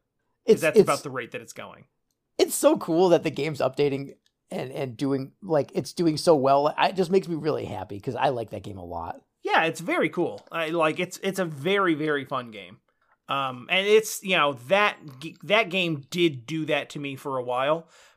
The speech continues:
Speaker 1: but it's not as
Speaker 2: I c-, it wasn't,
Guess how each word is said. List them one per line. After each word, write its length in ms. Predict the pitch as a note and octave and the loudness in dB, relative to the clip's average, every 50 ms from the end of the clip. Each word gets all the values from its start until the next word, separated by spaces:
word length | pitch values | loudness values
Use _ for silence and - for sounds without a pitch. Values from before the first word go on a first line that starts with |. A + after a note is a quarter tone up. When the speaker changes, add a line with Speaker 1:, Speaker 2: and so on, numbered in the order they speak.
| _ - | _ -18
Speaker 1:
but 260 | C3+ - F#3+ F#3 E3+ | -2 0 2 2 2
it's 240 | F3+ F#3 F#3 - - | 0 -2 -6 -8 -8
not 460 | D#3 D#3 E3 F3+ G3 A#3 C4+ D4 - - - | -8 -4 -2 0 0 2 0 0 -2 -6 -6
as 600 | G3 F#3+ F#3 F#3 F#3 E3+ D3+ - - - - - _ _ _ _ _ _ _ _ _ _ _ - | -4 -4 -4 -4 -4 -6 -6 -8 -10 -12 -14 -18 _ _ _ _ _ _ _ _ _ _ _ 4
Speaker 2:
I 120 | G3 G#3 | 4 4
c-, 120 | G3+ - - | 2 0 -2
it 60 | - G#3 | 4 6
wasn't, 300 | A#3 A#3 G#3 A3 G#3+ | 6 6 6 4 2